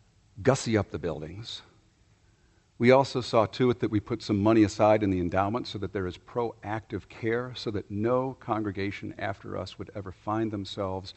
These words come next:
in the same kind of hole we found ourselves in. And we didn't do it just to create a museum. What we did was realize that, in fact, there is no integrity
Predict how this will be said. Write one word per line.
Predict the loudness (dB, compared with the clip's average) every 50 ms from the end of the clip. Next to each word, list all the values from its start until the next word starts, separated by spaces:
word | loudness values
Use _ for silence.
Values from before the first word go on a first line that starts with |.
| _ -12 -6
in | -6
the | -6 -6
same | -6 -8 -8 -6 -6 -6
kind | -8 -8 -8 -8 -8
of | -10 -12
hole | -14 -12 -10 -8 -6 -6 -6
we | -6 -8
found | -10 -10 -12 -12 -10
ourselves | -12 -14 -14 -14 -14 -14 -14 -16
in. | -16 -16 -16 -18 -20 _ _ _ _ _ _ _ _ _ _ _ _ _ _ _ _ _ _ _ _ _ _ _ _ 0
And | 2 4 4
we | 6
didn't | 6 6 6 6 6 6
do | 6 4 6 6
it | 6 4
just | 2 -4 -4 -4
to | -6
create | -8 -4 0 2 4 4 4
a | 4
museum. | 4 4 2 2 2 2 2 4 4 4 4 2 0 -4 -12 -12 -4
What | -2 0 0 2
we | 2 0 0
did | 0 2 4 4 4 4 4
was | 2 2 2 0 -2
realize | 0 2 4 4 6 6 4 4 4 2 0 -2 -4 -2
that, | 0 0 0
in | 0 0 -2
fact, | -4 -2 -2 0 0 0 0 -2 -6 -10 -20 -20 _ _ _ _ _ _ _ _ _ _ _ _ _ _ _ _ _ _ _ _ _ _ _ _ _ _ _ _ _ _ _ _ _ 2
there | 4 6 6
is | 6 4 4
no | 4 4 4 4
integrity | 4 2 0 -2 -2 -4 -2 -2 -2 0 0 0 -2 -2 -4 -6 -6 -8